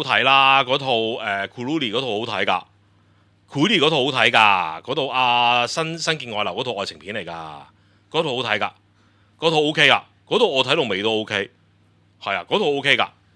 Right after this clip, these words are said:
係啊，其實嗰套O K㗎，噉係呢套真係離晒譜啫嘛。<laughs> 唔係，噉你藥草物語，噉你今季咪藥草物語咯？藥-，但係只不過藥草物語個愛情成分冇咁高啫嘛，佢去咗編劇嗰個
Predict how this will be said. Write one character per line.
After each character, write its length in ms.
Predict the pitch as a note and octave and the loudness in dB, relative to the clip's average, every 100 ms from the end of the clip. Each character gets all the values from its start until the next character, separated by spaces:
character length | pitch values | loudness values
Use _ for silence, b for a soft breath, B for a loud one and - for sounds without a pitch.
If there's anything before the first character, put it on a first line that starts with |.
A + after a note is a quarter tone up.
| b b b b _ _ _ | b b b b _ _ _
係 120 | G2 | -10
啊， 120 | G2 G2 | -10 -8
其 100 | A#2 | -8
實 80 | A2+ | -4
嗰 100 | E3 | -4
套 80 | C#3 | -4
O 120 | C3 | -4
K 160 | B2+ | -4
㗎， 420 | A2+ G2 F2 D#2 F#2 | 0 -2 -2 -8 -6
噉 500 | B2 G#3 A#3+ A#3+ F#3+ | -6 -6 -8 -10 -10
係 280 | A#2 A#2 | -4 -4
呢 160 | C#3+ F3+ | -4 -8
套 200 | C#3+ A#2 | -6 -4
真 140 | D#3+ | 0
係 320 | C3+ G#2+ G2+ b b b _ | 0 -2 -6 b b b _
離 180 | F#2+ E2+ | -14 -8
晒 200 | A2+ A#2 | -4 -4
譜 220 | F#2 G#2 | -4 -10
啫 140 | - C#3+ | -8 -8
嘛。 180 | A2+ - | -8 -10
<laughs> 560 | - E3+ F3+ E3+ - - | -18 -14 -12 -14 -16 -2
唔 40 | |
係， 100 | G3+ | 0
噉 220 | F#3 C#4 A#3+ | 2 2 4
你 60 | |
藥 100 | D#3 | 2
草 120 | C#3+ | 2
物 40 | F#3 | 0
語， 300 | D3 A#2 C3 _ _ - | -2 -2 -8 _ _ -8
噉 140 | D#3 | -4
你 80 | F#3 | -4
今 160 | G3+ F3+ | -2 -2
季 80 | |
咪 120 | C3 G#2+ | -2 -4
藥 100 | F#2+ | -8
草 120 | A#2+ | -6
物 40 | |
語 180 | B2+ G2 | -8 -6
咯？ 160 | B2+ E3+ | -6 -2
藥-， 140 | D3+ B B | -2 B B
但 140 | - | 0
係 40 | E3 | 0
只 120 | G3 | -2
不 100 | C4+ | -6
過 80 | A3+ | -2
藥 100 | C#3+ | -2
草 100 | D3+ | -2
物 40 | F#3+ | -2
語 160 | C3 | -2
個 180 | A#2+ A2 | -4 -4
愛 80 | A2+ | -6
情 120 | G2 | -6
成 140 | F2+ F2 | -14 -12
分 120 | G2+ | -8
冇 140 | G2+ G#2 | -8 -6
咁 80 | |
高 80 | A#2+ | -6
啫 220 | A#2 A2+ A2 | -6 -6 -6
嘛， 420 | G2 F2 E2 D#2+ b b - | -6 -6 -10 -14 b b -2
佢 140 | D#3+ | 0
去 160 | C#3+ D3+ | 0 0
咗 180 | F3 E3+ | 0 -4
編 200 | F3+ D#3 | -12 -12
劇 100 | A2 | -10
嗰 80 | |
個 120 | C#3 | -8